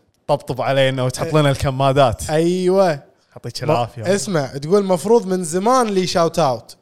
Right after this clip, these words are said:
Speaker 2: ويكفي إني خريجة بعد شهر.
Speaker 1: يا سلام. كفو
Speaker 2: وح-،
Speaker 1: والله، كفو.
Speaker 2: يعني شنو صار عندنا أطباء، إعلاميين
Speaker 1: إي.
Speaker 2: و-،
Speaker 1: أه،
Speaker 2: ونيرس.
Speaker 1: شنو؟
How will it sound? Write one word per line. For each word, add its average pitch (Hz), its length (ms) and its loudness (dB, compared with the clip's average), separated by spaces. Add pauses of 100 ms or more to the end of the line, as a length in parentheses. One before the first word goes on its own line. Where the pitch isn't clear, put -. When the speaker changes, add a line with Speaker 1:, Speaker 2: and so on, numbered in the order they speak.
(260)
Speaker 2:
ويكفي 214 460 -2
إني 202 180 -4
خريجة 190 440 -2
بعد 151 260 -4
شهر. 127 460 -4
Speaker 1:
يا 113 120 -8
سلام. 131 1400 -4
كفو 139 220 2
Speaker 2:
وح-، 143 200 2
Speaker 1:
والله، 120 380 0
كفو. 127 420 -2 (300)
Speaker 2:
يعني 143 280 -4
شنو 185 220 0
صار 147 200 -2
عندنا 160 260 0
أطباء، 143 580 0 (260)
إعلاميين 143 680 0 (240)
Speaker 1:
إي. 117 280 -8 (220)
Speaker 2:
و-، 131 260 -8
Speaker 1:
أه، 120 1600 -10
Speaker 2:
ونيرس. 147 600 0
Speaker 1:
شنو؟ - 100 -20